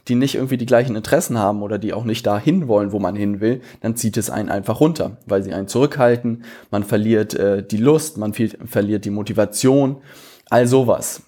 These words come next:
Und, ähm, das dr-, den dritten Punkt, den ich gesehen habe, ist einfach, dass man sein Potenzial nicht komplett entfalten kann. Ähm, weil ich einfach gesehen habe,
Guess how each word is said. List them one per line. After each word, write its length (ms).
Und, 540
ähm, 580
das 280
dr-, 180
den 300
dritten 280
Punkt, 280
den 60
ich 100
gesehen 480
habe, 200
ist 140
einfach, 280
dass 180
man 160
sein 160
Potenzial 580
nicht 180
komplett 480
entfalten 640
kann. 320
Ähm, 540
weil 160
ich 100
einfach 220
gesehen 300
habe, 400